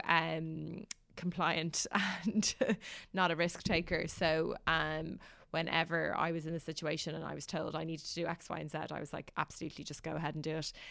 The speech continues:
Um, but yeah, I was very much in the kind of, and I was doing hypnobirthing. So I think that's the thing as well.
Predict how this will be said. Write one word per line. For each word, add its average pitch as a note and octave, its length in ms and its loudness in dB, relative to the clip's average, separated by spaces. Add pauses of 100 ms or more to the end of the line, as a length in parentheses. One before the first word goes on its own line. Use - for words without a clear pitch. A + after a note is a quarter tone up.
(280)
Um, F#3+ 520 4 (720)
but F#3 120 4
yeah, F3+ 200 8
I G3 220 8
was A3 180 0
very G3+ 260 6
much F3+ 320 0
in F3+ 140 0
the E3 100 0
kind E3 200 -2
of, D#3+ 100 -2
and F#3 120 2
I F#3+ 60 4
was G3 120 2
doing A3 180 2
hypnobirthing. A3 720 0
So G3 100 2
I F#3+ 60 4
think A#3 160 2
that's B3+ 180 2
the G3+ 100 -6
thing F#3 200 0
as E3 100 -2
well. F#3 360 2